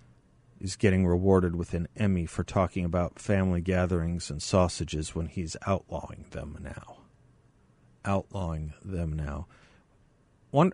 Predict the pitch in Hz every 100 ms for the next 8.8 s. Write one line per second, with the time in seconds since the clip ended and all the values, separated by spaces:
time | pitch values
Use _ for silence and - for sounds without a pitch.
0 | - 220 233 92 107 131 - 139 135 131
1 | 120 131 139 135 135 117 117 - 123 123
2 | 135 - _ _ _ _ _ _ _ _
3 | _ _ _ - - 117 107 120 175 196
4 | 160 95 117 117 - - - 104 117 120
5 | - 98 107 110 101 90 90 92 - _
6 | _ _ _ _ _ _ _ _ - 127
7 | 113 - - 117 107 82 82 98 110 95
8 | 90 78 80 113 113 - -